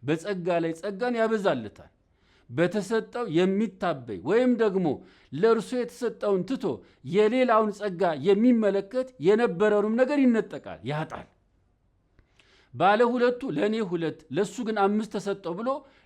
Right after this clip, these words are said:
ባለ-፣ በባለ አምስቱ አልቀናም። ባለ አምስቱም "ለእኔ አምስት ለእሱ ግን ሁለት የኔ በዛብኝ" ብሎም አልሰነፈም።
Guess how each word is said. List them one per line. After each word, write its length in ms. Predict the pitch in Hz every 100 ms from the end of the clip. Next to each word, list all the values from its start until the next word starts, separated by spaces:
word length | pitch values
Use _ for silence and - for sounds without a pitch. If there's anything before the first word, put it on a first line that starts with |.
| _ 117
ባለ-፣ 380 | 160 185 196 151
በባለ 380 | 165 185 190 196
አምስቱ 320 | 190 208 - 190
አልቀናም። 680 | 190 190 202 185 156 113 82 _ _ _ _ _ _ _ _ _ _ _ _ _
ባለ 240 | 123 202 247
አምስቱም 540 | 247 233 226 - 180 135 110
"ለእኔ 260 | 147 208 220
አምስት 340 | 208 202 190 170
ለእሱ 240 | 208 - 233
ግን 120 | 214
ሁለት 400 | 170 220 220 220 - 139
የኔ 220 | 151 220 220 135
በዛብኝ" 720 | 113 220 165 185 175 139 143 135 131
ብሎም 400 | 240 269 294 330 - _ -
አልሰነፈም። 880 | 202 214 - 240 220 190 165 123